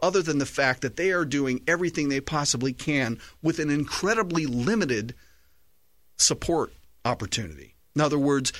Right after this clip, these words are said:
they don't have the equipment that they should have had, and we allowed that to happen. And now it's too late. That production line is closed down. We can't go back and kick it up. But what we can do is pay attention to what is happening to those warriors,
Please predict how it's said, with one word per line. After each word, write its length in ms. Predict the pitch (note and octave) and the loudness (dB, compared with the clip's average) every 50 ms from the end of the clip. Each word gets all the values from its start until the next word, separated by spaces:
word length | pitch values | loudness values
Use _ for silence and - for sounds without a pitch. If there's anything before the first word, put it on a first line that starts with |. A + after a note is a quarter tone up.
| - - - | -12 -16 -8
they 220 | A#2 A2 D#3 F#3+ | -2 2 4 4
don't 200 | G#3 G3+ E3 D#3 | 4 2 2 0
have 220 | D#3 F#3+ F3+ E3+ | 2 2 2 2
the 120 | D3+ C#3 C3+ | 2 0 0
equipment 480 | C3 - - F3+ D3+ D3 C#3+ B2+ A2 | 0 0 0 0 0 0 -2 -2 -2
that 100 | D3 D3+ | -2 -2
they 140 | - B2+ B2+ | 0 0 0
should 260 | - - - D#3+ D#3 | 2 2 2 2 0
have 80 | C#3 A2 | 0 0
had, 380 | B2 C3+ B2+ A2+ F2 - - - - | 0 0 0 0 -2 -4 -8 -6 -4
and 160 | C3 C3 B2+ | -2 0 0
we 100 | C#3 D#3 | 2 2
allowed 320 | D#3 C#3+ C3+ C3 B2+ B2+ A#2+ | 2 2 2 2 2 2 0
that 180 | A#2+ A2 G#2+ | 0 -2 -2
to 60 | - G#2+ | -2 -2
happen. 360 | G2+ A#2+ G#2+ G#2 - A2+ A2+ | 0 0 0 0 0 -2 0
And 140 | A#2+ B2 C3 | 0 2 2
now 240 | D3+ E3 G3+ G#3 | 2 2 2 2
it's 160 | G3+ F#3+ - - | 0 0 2 2
too 240 | - - G3 F#3+ | 2 2 2 0
late. 440 | F3 D#3+ G3 G#3 E3 A#2 - - - - - - - - | 0 0 0 0 0 0 -4 -8 -16 -20 -20 -20 -6 -2
That 240 | D3+ F3 G3 G3 - - - - - - - - _ _ | 0 2 2 0 -2 -6 -20 -20 -20 -20 -20 -20 _ _
production 460 | - - - F#3 G#3+ G#3 - - D3+ C#3+ | -4 -2 0 0 0 0 0 0 0 0
line 240 | C#3 C#3+ D3 C3+ | 0 0 0 0
is 120 | B2+ B2 - | 2 0 0
closed 380 | - - E3 D#3+ D#3+ D3 B2+ | 0 0 0 0 2 0 0
down. 180 | D#3+ D#3 D3 C#3 | 0 0 0 2
We 100 | D#3 G3+ | 0 -2
can't 280 | - - G#3 G3+ - E3+ | 0 -2 -2 -2 -2 -2
go 120 | E3 F3 | -2 -2
back 280 | F3 F#3 F#3 F3+ F3 - | 0 0 -2 -2 -4 -4
and 100 | C#3 B2+ | -6 -6
kick 220 | - - D#3 - | -6 -6 -8 -6
it 80 | D#3 D#3+ | -6 -8
up. 180 | F#3 - - - - - _ _ - - - _ _ _ _ - - - - - | -8 -8 -10 -14 -20 -20 _ _ -20 -20 -20 _ _ _ _ -20 -20 -18 -4 0
But 160 | D#3+ E3 D#3+ | 0 2 4
what 160 | F3 F3 D#3+ | 4 2 4
we 100 | F#3 E3 | 2 0
can 320 | - - G3 G#3+ C4 C4 G#3+ | 0 0 -2 0 0 2 2
do 140 | D#3+ C#3+ D3+ | 2 0 0
is 100 | D3 - | -2 -2
pay 160 | - E3 E3 | 0 0 0
attention 360 | E3 - E3+ E3+ D#3+ - E3 | 0 0 0 0 0 0 0
to 60 | D3+ | 0
what 200 | C#3 D#3 F#3 F#3+ | 0 2 2 2
is 160 | F#3 E3 - | 4 4 2
happening 560 | - - G3+ G3+ G3 - E3 D3 C3+ C3 C3 - - - - - | 2 2 2 2 2 0 0 0 0 0 -2 -4 -8 -12 -6 -2
to 100 | E3+ E3 | 0 0
those 260 | E3 E3 E3 C3+ C#3 | 2 2 0 0 0
warriors, 640 | D3 E3+ F3+ F3 D#3 B2+ F2+ B1+ A#1 - - - | 0 0 0 0 0 0 -2 -4 -4 -4 -4 -4